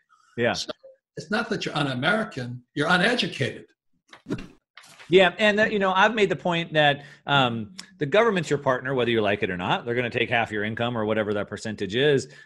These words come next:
Speaker 1: Uh, but the government has policies, and they're trying to get people housing to live in, and they're trying to get people jobs. And so they have these policies, and, um,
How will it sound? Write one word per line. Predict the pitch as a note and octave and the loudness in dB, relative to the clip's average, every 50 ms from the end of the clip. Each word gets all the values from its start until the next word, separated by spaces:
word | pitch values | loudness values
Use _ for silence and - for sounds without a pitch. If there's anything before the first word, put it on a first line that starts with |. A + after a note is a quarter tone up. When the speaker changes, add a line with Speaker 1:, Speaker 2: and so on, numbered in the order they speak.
| _ - | _ -8
Speaker 1:
Uh, | A#2+ B2 A#2+ | -4 -4 -2
but | A#2 B2+ D3+ D3 | 0 0 0 0
the | E3 | 0
government | D#3 G#3 B3+ D4 D#4+ D4 A#3+ F#3+ D#3+ | -2 -2 -2 0 0 -2 -2 -2 0
has | E3 D#3+ D3+ | -2 -2 -2
policies, | - - - D3 E3 G3+ F3+ A#2+ G2 - - F2+ E2 D#2+ E2+ | -4 -6 -4 -2 0 0 0 0 -2 -4 -8 -10 -10 -10 -10
and | A2 A2+ | -8 -6
they're | C#3+ F3 | -4 -4
trying | E3+ - - D3 C#3+ D3 | -4 -2 -2 -2 -2 0
to | C#3+ C#3 | -2 -2
get | A#2+ A#2+ B2+ B2 | -2 -4 -4 -4
people | - A#2 A2 - B2+ C3 C3 C3 - _ _ _ _ | -6 -12 -8 -4 -4 -4 -4 -4 -8 _ _ _ _
housing | - B2+ E3 E3+ C#3+ A#2+ A2+ G2+ F2+ | -4 -2 0 0 0 -2 -4 -6 -6
to | F#2 | -6
live | F#2 F#2 D#2+ | -6 -8 -8
in, | D#2+ D#2+ E2 | -8 -10 -12
and | E2+ F#2 | -10 -10
they're | A2 | -8
trying | - - A#2 A#2 | -6 -6 -6 -4
to | A#2 G#2+ | -4 -4
get | A2 B2 B2 - | -4 -6 -6 -8
people | B2 B2 - A#2 | -14 -12 -12 -12
jobs. | F#2 - C#3 E3+ G#3 C#3 F#2 D#2+ D2+ D2+ - _ _ - - - | -8 -4 -4 -2 -2 -2 -2 -4 -6 -10 -18 _ _ -20 -20 -16
And | A#2+ B2 | -12 -8
so | - E3 | -4 -2
they | E3 F3 | 0 2
have | F3 F3 | 2 2
these | D3+ D3 C#3 | 0 -2 -4
policies, | - - G#3+ A3 F#3 - D3 C3 B2 A2 - _ - _ _ - | -2 0 0 0 0 0 0 -2 -2 -2 -6 _ -20 _ _ -4
and, | C#3 C#3 C3+ C3 B2+ - - | -2 -2 -2 -2 -6 -8 -6
um, | C3+ B2+ B2 A#2+ A#2 A2 A2+ | -4 -4 -4 -4 -6 -8 -10